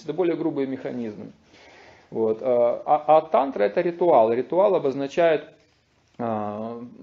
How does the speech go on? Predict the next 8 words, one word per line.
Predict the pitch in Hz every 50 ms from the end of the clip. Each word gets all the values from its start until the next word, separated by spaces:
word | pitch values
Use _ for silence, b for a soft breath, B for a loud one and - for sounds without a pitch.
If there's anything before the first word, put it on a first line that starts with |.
| 123 -
признание | - 147 139 127 147 165 170 170 165 160 151 143 131 123 127 -
авторитета. | 120 - - 143 135 135 135 - 151 143 123 - - 113
Допустим, | - 120 - - 120 - - 123
я | 120 104
приводил | 113 120 127 117 120 113
такой | 110 110 - - 107
пример, | - 123 123 131 139 139
что | 135 - - 123 113 113